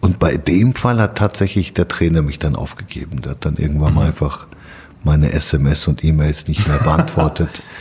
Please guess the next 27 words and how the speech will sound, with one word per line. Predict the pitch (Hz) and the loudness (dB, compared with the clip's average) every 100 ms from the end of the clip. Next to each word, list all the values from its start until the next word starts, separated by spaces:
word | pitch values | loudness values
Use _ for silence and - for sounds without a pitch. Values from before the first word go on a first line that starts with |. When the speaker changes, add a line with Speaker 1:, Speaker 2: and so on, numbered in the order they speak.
| - | -8
Speaker 2:
Okay. | 107 104 | -4 0
Speaker 1:
Der | |
hat | 87 - | 0 0
mir | 90 | 0
zu | 95 | 0
verstehen | 101 - 107 104 | 0 0 2 2
gegeben, | 95 82 101 92 90 87 - - - - - - - - - - | 0 0 2 2 2 0 -2 -4 -4 -6 -20 -20 -20 -20 -8 -2
"Aus | 117 | 0
dir | 117 147 156 120 | 2 4 4 6
wird | 120 117 117 - - - - - - | 4 4 2 -4 -6 -10 -18 -20 -12
kein | - 101 98 | -2 0 0
Kanute | - 92 95 90 92 | 2 2 4 2 2
mehr | 87 80 | 2 2
und | 78 73 | -2 -2
lass | 78 | 0
Speaker 2:
Ja. | 107 | 0
Speaker 1:
es | 95 | 0
lieber | 78 73 | -2 -2
sein." | - - - - - - - - - - - - - - - - - | -4 -8 -10 -14 -18 -20 -18 -18 -18 -20 -20 -20 -20 -20 -20 -10 0
Speaker 2:
So | 123 | 2
aus | 131 - | 2 2
der | 147 | 2
Perspektive | 143 135 139 120 - 151 127 123 117 | 2 2 0 -2 0 2 4 4 2
von, | 113 113 107 107 104 | 2 4 6 4 2
äh, | 104 104 | -2 -6
jemand, | 104 110 107 104 98 | -2 2 2 2 2
der | 101 101 | 0 0